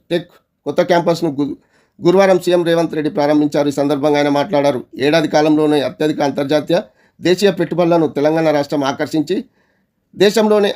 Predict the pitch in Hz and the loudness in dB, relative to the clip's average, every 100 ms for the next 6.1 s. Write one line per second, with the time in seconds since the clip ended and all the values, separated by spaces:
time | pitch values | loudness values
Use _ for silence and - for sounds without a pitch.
0 | 160 180 185 180 180 180 170 160 170 165 | -2 0 0 2 2 2 0 -2 -2 0
1 | 156 139 - - 139 170 165 180 170 160 | 2 0 -4 -6 -4 -4 -4 0 0 0
2 | 165 165 330 - - 135 160 160 147 _ | 0 0 -2 -6 -6 0 2 2 0 _
3 | _ _ _ _ _ - 170 170 175 185 | _ _ _ _ _ -6 0 2 2 4
4 | 175 160 165 165 - 160 160 160 175 160 | 2 2 -2 -6 -4 0 2 0 -2 -2
5 | 147 117 - _ _ _ - 143 165 - | -2 -4 -8 _ _ _ -4 0 0 2